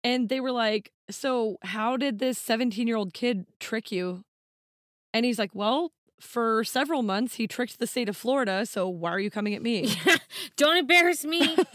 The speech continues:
Speaker 1: <laughs>
Speaker 2: We're all in Florida together.
Speaker 1: Right,
Speaker 2: So
Speaker 1: correct.
Speaker 2: we're all easily tricked.
Speaker 1: We're all here sniffing feet as part of the Florida community. <laughs>
Speaker 2: We are feet sniffers.
Speaker 1: Period.
Speaker 2: He tricked you too. He tricked a lot of people. Everyone's been double-crossed.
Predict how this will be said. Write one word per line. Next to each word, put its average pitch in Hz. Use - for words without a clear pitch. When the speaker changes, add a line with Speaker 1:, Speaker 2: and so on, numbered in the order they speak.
Speaker 1:
<laughs> -
Speaker 2:
We're 302
all 311
in 320
Florida 294
together. 180
Speaker 1:
Right, 226
Speaker 2:
So 247
Speaker 1:
correct. 277
Speaker 2:
we're 302
all 277
easily 285
tricked. 202
Speaker 1:
We're 262
all 302
here 311
sniffing 302
feet 285
as -
part 254
of 269
the 262
Florida 233
community. 220
<laughs> 208
Speaker 2:
We 247
are 247
feet 240
sniffers. 196
Speaker 1:
Period. 196
Speaker 2:
He 233
tricked 285
you 302
too. 392
He 320
tricked 285
a 262
lot 240
of 254
people. 180
Everyone's 311
been 294
double-crossed. 226